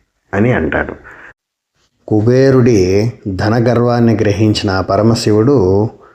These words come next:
ఇలా ఊహించాడు. లక్ష్మీదేవి అనుగ్రహంతో ఇతనికి మధ్యలో వచ్చిన ఈ ఐశ్వర్యంతో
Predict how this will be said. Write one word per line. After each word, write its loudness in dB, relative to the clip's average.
ఇలా 0
ఊహించాడు. 0
లక్ష్మీదేవి 2
అనుగ్రహంతో -2
ఇతనికి 2
మధ్యలో 0
వచ్చిన 0
ఈ 2
ఐశ్వర్యంతో 0